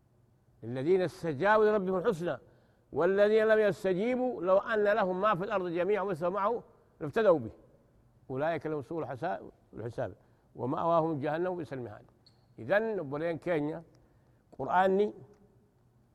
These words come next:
qaceeloo Rabbi. Namni Rabbiin isa qaceelchuu fedhe Qur'aana kana qaree isaan gorfama jechuudha. Saniifuu Rabbiin maal jee? إن في هذا لبلاغا لقوم عابدين. Ergamaan Rabbi Nabiyyallaahi Muhammad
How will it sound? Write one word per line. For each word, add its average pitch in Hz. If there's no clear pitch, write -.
qaceeloo 170
Rabbi. 107
Namni 143
Rabbiin 185
isa 170
qaceelchuu 170
fedhe 156
Qur'aana 165
kana 143
qaree 147
isaan 123
gorfama 110
jechuudha. -
Saniifuu 131
Rabbiin 170
maal 151
jee? 175
إن 165
في 135
هذا 165
لبلاغا 143
لقوم 170
عابدين. 101
Ergamaan 151
Rabbi 170
Nabiyyallaahi 170
Muhammad 151